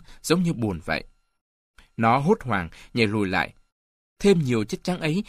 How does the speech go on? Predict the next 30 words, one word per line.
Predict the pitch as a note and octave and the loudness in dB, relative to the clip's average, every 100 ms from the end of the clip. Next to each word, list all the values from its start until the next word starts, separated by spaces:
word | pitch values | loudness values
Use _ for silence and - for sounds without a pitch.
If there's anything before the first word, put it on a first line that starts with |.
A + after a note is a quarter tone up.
| - - | -10 -4
đang | D#3 D3 | -2 0
rơi | - D3 C3+ | 0 0 0
trên | D3 | -6
không | C3 C#3+ | -4 -4
xuống. | A#2+ - A2+ E3+ _ _ _ _ _ _ _ _ | -4 -4 -6 -8 _ _ _ _ _ _ _ _
Buck | - F#3 - | 0 0 0
rũ | C3+ | 0
mình, | F3 C3+ G2 E2 _ _ _ | 0 0 -2 -6 _ _ _
nhưng | F3 E3+ | 0 4
lại | A#2 F2+ | 2 2
thêm | F3+ E3+ C#3+ | 0 2 2
nhiều | A#2+ G2+ | 2 0
vụn | - D#2+ | -4 -6
khác | - A3+ - | -2 -4 -4
rơi | - E3+ | -2 0
lên | D#3 D#3 D3+ B2+ | 2 0 -2 -2
bộ | G2+ - | -4 -2
lông | D3 | -6
của | - F2 | -4 -6
nó. | F2+ G#2 D3+ - - - - | -4 -6 -10 -16 -20 -10 -2
Nó | C#3+ - | -2 -2
hít | G#3+ | -6
hít | - A#3+ - _ - | -2 -4 -4 _ -8
cái | F#3+ | -4
chất | A#3 - | -6 -4
trắng | C#3+ E3 | -6 -4
ấy, | C3 E3+ A3 _ - | -2 -4 -4 _ -6
rồi | - G2+ E2 | -2 -2 -2
le | C3+ D3+ | -2 -2
lưỡi | A2 D#3+ | -2 -4